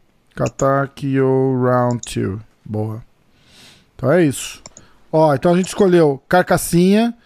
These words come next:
submission no primeiro. O Kiwan, Carcassinha, submission no primeiro. Diego, Carcassinha, decision. Porra, Diego, foda. Molly. <laughs> Aí eu fui de Molly, decision.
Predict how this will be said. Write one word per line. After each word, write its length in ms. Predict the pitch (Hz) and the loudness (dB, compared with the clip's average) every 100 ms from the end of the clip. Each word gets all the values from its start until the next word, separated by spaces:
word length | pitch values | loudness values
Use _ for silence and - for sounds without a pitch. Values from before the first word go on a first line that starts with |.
| _ _ _ _ _ _ - | _ _ _ _ _ _ -20
submission 680 | - 175 165 175 185 - | -4 -2 0 0 0 0
no 80 | 170 | 0
primeiro. 540 | - 147 147 170 190 190 | 0 2 2 4 2 0
O 60 | |
Kiwan, 320 | - 185 156 | -2 0 0
Carcassinha, 460 | 147 170 170 - 180 | 0 -2 -2 -2 -2
submission 560 | - 156 156 160 123 156 | -2 0 2 2 0 -2
no 80 | |
primeiro. 580 | 139 131 127 143 170 190 - - - - - | 0 -2 0 2 2 0 -4 -12 -14 -14 -6
Diego, 420 | 127 147 165 180 | 2 4 4 2
Carcassinha, 520 | 165 175 170 160 170 175 | 0 -2 -2 -4 -2 0
decision. 580 | 175 - 151 127 117 113 - - | -2 -2 0 0 -2 -4 -12 -14
Porra, 300 | - 127 120 | -6 -4 -4
Diego, 240 | 113 117 - - - | -6 -10 -14 -20 -20
foda. 360 | - 110 101 - - - - - - - | -12 -10 -10 -14 -20 -20 -20 -20 -12 -2
Molly. 640 | 143 170 208 220 233 247 294 - - - _ | 2 6 6 6 2 0 2 0 0 -16 _
<laughs> 420 | - - - - | -20 -20 -20 -6
Aí 160 | - 180 | 2 4
eu 100 | 202 | 4
fui 240 | - 220 | 4 2
de 180 | 185 190 | 4 2
Molly, 480 | 175 175 180 220 214 | 2 4 6 4 2
decision. 760 | 175 165 - 202 226 240 240 | 0 0 2 4 6 4 2